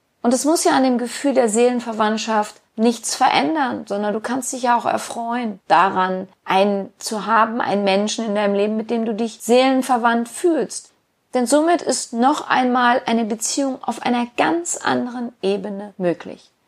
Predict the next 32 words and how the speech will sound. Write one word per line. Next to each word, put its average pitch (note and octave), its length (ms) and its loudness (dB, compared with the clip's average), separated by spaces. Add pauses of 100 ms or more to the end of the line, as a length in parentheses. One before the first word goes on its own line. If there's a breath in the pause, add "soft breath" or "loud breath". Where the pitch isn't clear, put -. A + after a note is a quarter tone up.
(360)
Vielleicht F3+ 280 2
braucht F#3+ 260 2
es G3 140 -4
dann F#3 200 2
seine F3+ 280 -2
Zeit B3 580 2
und - 160 -6
vielleicht F#3+ 340 2
braucht G3+ 300 -2
es G#3 160 -8
zunächst G#3 460 -8
auch G3 280 0
etwas G3+ 440 -2
räumlichen A#3 640 -4
und A3+ 160 -8
zeitlichen D4 540 0
Abstand. A3+ 640 -2 (100)
Aber G3 140 4
das A3 160 0
wird C4+ 180 2 (140)
an G#3+ 160 2
dem A3 140 0
Gefühl D4 480 0
an G#3 200 0
sich, - 580 0 (320)
wenn G#3 200 4
es A4 140 0
echt - 340 0
ist, - 400 -2
keinerlei G3 800 2
Abbruch E3+ 600 -14 (100)
tun. - 160 -16